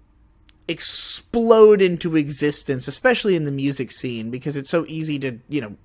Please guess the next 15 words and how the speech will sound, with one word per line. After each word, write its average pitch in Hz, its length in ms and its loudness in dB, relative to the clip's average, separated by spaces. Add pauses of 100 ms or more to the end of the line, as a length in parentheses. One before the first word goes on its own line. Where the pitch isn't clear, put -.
(120)
to - 80 -18
copy. 156 500 0
Like, 120 300 -8
if 131 160 -10
you 131 80 -2
hear, 147 380 -2
if 135 120 -4
you 190 80 -4
can 175 140 -4
tell 147 420 0 (340)
what 160 220 2
the 139 220 2
musician 143 420 -2
is 123 180 -6
doing, 131 560 -2